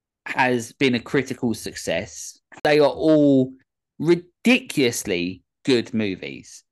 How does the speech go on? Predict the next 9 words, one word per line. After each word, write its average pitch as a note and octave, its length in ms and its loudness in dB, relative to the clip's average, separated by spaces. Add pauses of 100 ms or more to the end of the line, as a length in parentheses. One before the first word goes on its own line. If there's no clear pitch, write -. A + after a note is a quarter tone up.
(140)
These E3+ 220 -2
are, C#3+ 120 -4
none F3 280 2
of G3 100 0
these A2+ 520 -2
are, A2+ 480 0 (500)
"They're A2+ 180 2
all G2 140 -2
right. E2+ 320 -4